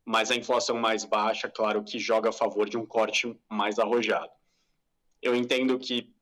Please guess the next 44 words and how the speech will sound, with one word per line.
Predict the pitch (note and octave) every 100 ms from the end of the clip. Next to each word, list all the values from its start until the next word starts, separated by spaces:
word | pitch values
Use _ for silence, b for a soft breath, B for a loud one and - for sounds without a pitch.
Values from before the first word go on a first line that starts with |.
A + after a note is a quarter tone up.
| _
como | F#3+ G3
a | D3
gente | C#3 -
tá | A#2
te-, | A#2+ A2+
passando | A#2 A2+ A#2 A2
exatamente | G#2 C3+ - C3+ A#2+ A#2+ A#2
nas | G#2+
mesmas | A#2+ A#2+ B2
semanas | - A2 A2 G#2+ G#2+ - b b _
por | D3 D3+
essa | D3+ D#3+
mudança | C3+ - D3 C#3
de | A#2+ -
postura | A#2 - A2+ G#2+
na |
Rússia, | G#2+ B2+ C#3+ - G2+ - B B B -
e |
isso | B2+ -
pode | - C3+ D3+ C#3+
significar | C3 A#2+ B2+ A#2+ A2
que | A#2+
a |
gente | A2+ -
tem | A#2+
um | A2+
segundo | - A#2+ B2+
semestre | A#2+ A2+ A2+ -
com | - A#2
preços | A#2 A2 A#2+
mais | A2+ A#2 G#2+ A#2
altos | E3 E3+ G#2+
de | G#2
alimentos, | G2+ G2+ C3 B2+ - - B _ -
por | A#2
exemplo, | A2+ G#2+ G#2+ F#2+ G2+
a |
gente | G2 G#2+
já | A2+ A#2
tá | - A#2+
com | D3
preços | - A#2 - A#2+
de | A#2
trigo | - A3+ B2 A3+